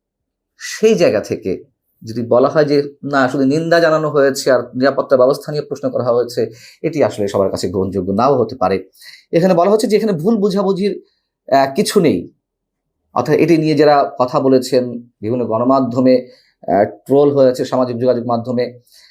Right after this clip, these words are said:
সেটি নিয়ে বলা হচ্ছে ভুল বোঝাবুঝির কিছু নেই। ভুল বোঝাবুঝির অবশ্যই কিছু নেই, তবে যে ব্যাখ্যাটি দাঁড়ায় অনেকে সেটি দেওয়ার চেষ্টা করেছেন। এবং আমার এখনো দৃঢ় বিশ্বাস আইন উপদেষ্টা এটি সজ্ঞানেই দিয়েছিলেন।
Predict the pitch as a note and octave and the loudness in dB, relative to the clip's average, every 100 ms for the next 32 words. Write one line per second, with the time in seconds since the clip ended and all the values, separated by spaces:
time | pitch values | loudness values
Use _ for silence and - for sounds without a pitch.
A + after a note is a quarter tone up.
0 | _ _ _ - - F3 F3+ E3+ E3+ C#3+ | _ _ _ -10 -4 0 2 2 2 2
1 | C#3 D#3 E3+ A3+ C3+ D3 C3+ B2 A#2+ C3 | 2 2 2 0 -2 -4 -2 -4 -4 -4
2 | D3 F3+ A#2 G#2+ F#2+ B2 E3+ D#3 C#3+ C#3+ | -4 -4 -6 -8 -6 -2 0 2 4 4
3 | F#3+ A#3 - B2 C#3 C#3+ - - - A#3+ | 2 0 0 2 2 -2 -6 -8 -2 0
4 | B3+ A#3 B3 A#3 - - _ _ _ E3 | 0 0 2 2 0 -12 _ _ _ 0
5 | D#3+ B3+ - - _ _ A2+ C3 A#2 A#2 | 2 0 -2 -10 _ _ -2 0 2 0
6 | - E3+ G#3 B2 C#3 C#4+ - - _ _ | 0 0 2 4 2 0 -4 -14 _ _
7 | _ _ - C3+ C3+ C3 C#3 C3 A2 G2 | _ _ -4 -4 -4 -4 0 2 2 2
8 | - G#2+ G#2 - - - - E2 - _ | 0 -4 -4 0 0 0 -4 -6 -10 _
9 | _ C3+ C#3+ - C#3+ A3 A3+ G#3 A3 D#3+ | _ 0 2 2 2 2 2 0 0 0
10 | D#3 C#3+ - F3+ A#3 - B2+ C3 C3+ C3+ | 0 -2 -2 -2 -2 -2 -2 -2 -2 -2
11 | B2 C3+ - E3 C3 C3+ - C3+ C3 G#2+ | -2 -2 -2 -2 -2 -6 -4 -4 -2 0
12 | B2+ C#3 F#2+ G2 - G2 F#2 | 0 0 -2 -4 -6 -6 -6